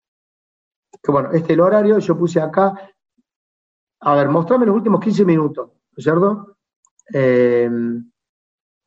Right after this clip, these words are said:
y acá arriba me dice, bueno, tenés ciento noventa y un ataques de fuerza bruta, que los lista abajo en los últimos quince minutos, ¿cierto? Yo voy adelantando un poquito el video. Después pasa a la, a la pestaña siguiente arriba, y dice, bueno, ahora mostrame la última hora.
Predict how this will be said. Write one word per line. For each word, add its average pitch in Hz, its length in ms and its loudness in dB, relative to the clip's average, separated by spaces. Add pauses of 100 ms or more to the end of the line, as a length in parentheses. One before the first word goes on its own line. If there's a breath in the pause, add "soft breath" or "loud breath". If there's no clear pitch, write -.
y 135 100 -2
acá 139 180 0
arriba 185 220 2
me 170 80 0
dice, 170 140 0
bueno, 143 220 -2
tenés 165 280 0
ciento 208 420 0
noventa 165 320 2
y 170 40 4
un 180 280 -2 (240 loud breath)
ataques 165 360 0
de 160 40 0
fuerza 180 300 -2
bruta, 233 500 0 (380)
que 131 160 0
los 123 160 0
lista 165 260 0
abajo 196 460 -2
en 175 140 -2
los 151 120 2
últimos 143 300 -4
quince 127 220 -14
minutos, 127 280 -12 (320)
¿cierto? 147 360 -10 (380)
Yo 135 80 -4
voy 135 80 0
adelantando 131 480 0
un 131 60 -4
poquito 147 280 0
el 143 80 0
video. 190 540 2 (440 soft breath)
Después 139 320 0 (240)
pasa 185 260 -2
a - 20 2
la, 160 60 2 (120)
a 147 80 -2
la 139 140 0
pestaña 180 360 0
siguiente 180 540 0
arriba, 196 500 2 (320 loud breath)
y 143 100 -2
dice, 139 80 4
bueno, 156 180 2
ahora 170 200 2
mostrame 190 440 0
la 175 80 4
última 190 400 2
hora. 139 340 -4